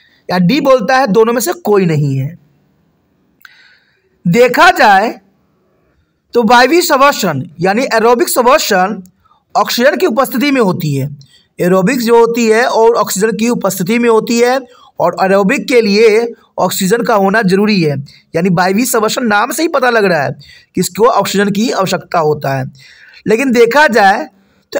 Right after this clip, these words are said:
एरोबिक श्वसन यानी अवायवीय श्वसन में बड़ी मात्रा में ऊर्जा निकलती है, यानी देखा जाए तो ए ऑप्शन अवायवीय श्वसन में अधिक मात्रा में ऊर्जा जो है निकलती है।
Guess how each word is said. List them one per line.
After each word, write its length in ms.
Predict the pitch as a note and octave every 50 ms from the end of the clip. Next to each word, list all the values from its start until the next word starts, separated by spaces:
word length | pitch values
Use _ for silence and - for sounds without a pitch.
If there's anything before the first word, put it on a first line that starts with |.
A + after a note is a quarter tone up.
| - A#3
एरोबिक 340 | A#3+ A#3 A#3+ A#3+ A3+ D4 B3+
श्वसन 420 | - C#4 A#3+ B3 B3+ - A#3+ G#3+
यानी 200 | G#3 G#3+ A3 A#3+
अवायवीय 540 | B3+ - G#3 A3+ C4 B3+ A#3 A3+ A3 A3+ B3
श्वसन 440 | A3+ - G#3+ G3+ G3 G3+ B3+ C#4 C#4
में 340 | A3+ G3 F3+ G3 A#3+ C#4 F#3 - _ _ - - _ _ -
बड़ी 300 | D3 D3 G#3 A#3 D4 E4 F#4
मात्रा 400 | E4 C4+ B3+ B3+ B3+ C4 C4 C4
में 100 | C4+ C#4
ऊर्जा 360 | - B3+ A#3+ G3+ F3 B3+ C#4 C#4+
निकलती 540 | B3+ G#3+ - A3 G3+ F3+ - - F3 D3+
है, 160 | C#3+ C#3 C3 C3+ C3+ - - - _ _ _ -
यानी 160 | D3 D3+ F3 F3+
देखा 280 | D#3 D#3+ F3 - G3 G#3+
जाए 140 | G#3+ A3+
तो 80 | A3+ A#3
ए 140 | - E3+ F#3+
ऑप्शन 240 | A3 A3+ - - A#3
अवायवीय 380 | A3 G3+ G3 - F#3+ F#3+ G#3 A3+
श्वसन 360 | - G#3 F#3 F#3 E3+ A3 A3+
में 280 | G#3+ G3 F#3+ A3+ C#4+ D#4 - _ - - - _ _ _ -
अधिक 280 | G3 F3+ C4 D4 - C4+
मात्रा 360 | A#3 A#3 A3 A3+ A#3 A#3 A#3
में 100 | A#3 A#3+
ऊर्जा 320 | - G#3+ G3 F3 G3 A3+
जो 140 | A#3 F#3+ A3+
है 60 | A#3 A3
निकलती 500 | G#3 - F#3 F3+ E3+ C3 - D#3+ D3 C3
है। 140 | C#3 C3